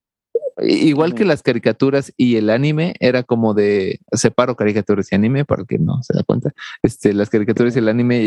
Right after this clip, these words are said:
Speaker 1: y-, en secundaria como, "Güey, no mames, güey, esas son cosas de niños", y Harry Potter eran cosas de niños, güey.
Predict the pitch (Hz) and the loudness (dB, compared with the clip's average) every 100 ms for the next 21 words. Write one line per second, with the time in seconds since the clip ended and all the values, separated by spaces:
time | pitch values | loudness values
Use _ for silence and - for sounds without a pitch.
0 | 104 117 - 113 113 127 117 120 131 120 | 0 0 0 0 0 0 2 0 0 0
1 | 104 101 135 131 175 135 80 73 73 85 | 0 2 0 0 -2 -2 -2 -2 0 0
2 | 113 135 156 147 131 127 131 120 95 113 | 0 0 -2 -2 -2 0 0 -2 0 0
3 | 110 101 - - 247 - 185 156 160 151 | 0 -2 -2 0 0 0 -2 0 -2 0
4 | 139 135 131 131 123 131 117 113 139 117 | 0 0 0 -2 -2 0 0 0 0 0
5 | 95 95 | 0 -2